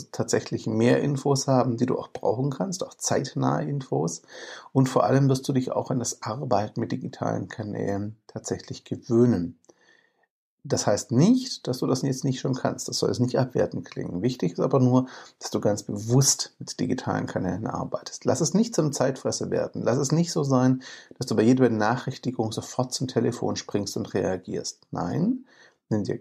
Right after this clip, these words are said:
ganz bewusst und in Ruhe Zeit. Entscheide du, wenn du die digitalen Kanäle als Werkzeuge und Kommunikationstools verwendest,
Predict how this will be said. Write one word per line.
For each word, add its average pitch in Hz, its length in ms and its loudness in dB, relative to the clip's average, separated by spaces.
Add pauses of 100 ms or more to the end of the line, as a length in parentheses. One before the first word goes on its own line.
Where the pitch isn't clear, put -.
ganz 160 320 2
bewusst 165 480 0
und 131 140 2
in 131 100 6
Ruhe 110 400 0
Zeit. - 580 -2 (500)
Entscheide - 440 0
du, 175 460 -2 (140)
wenn 113 120 -2
du 101 80 0
die 104 120 -6
digitalen 135 500 0
Kanäle 110 520 -2
als 98 440 -4
Werkzeuge 156 920 0
und 131 140 -8
Kommunikationstools 110 1400 -4
verwendest, 143 920 0